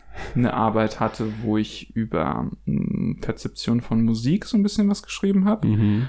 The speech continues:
Speaker 1: Und da auch interessante Sachen zugelesen habe dazu, w-, in was für zeitliche Einheiten man Dinge einteilt und dass die Länge von einer musikalischen Phrase,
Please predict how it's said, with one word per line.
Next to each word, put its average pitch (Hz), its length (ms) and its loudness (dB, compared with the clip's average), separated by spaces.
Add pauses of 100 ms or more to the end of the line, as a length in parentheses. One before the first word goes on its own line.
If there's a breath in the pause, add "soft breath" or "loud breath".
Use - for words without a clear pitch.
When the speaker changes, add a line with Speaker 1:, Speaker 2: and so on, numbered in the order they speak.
(120)
Speaker 1:
Und 127 320 0
da 120 580 2
auch 117 220 0
interessante 113 480 0
Sachen 110 260 0
zugelesen 107 560 0
habe 104 280 0
dazu, 101 380 -2
w-, 104 300 -10
in 104 240 0
was - 220 -2
für 110 140 -4
zeitliche - 580 -4
Einheiten 131 480 2
man 147 580 2 (380)
Dinge 123 300 0
einteilt 139 520 2
und 110 120 0
dass 110 260 -2 (340 loud breath)
die 110 80 0
Länge 104 380 2
von 110 240 -2
einer 107 80 4
musikalischen 110 720 0
Phrase, 147 920 2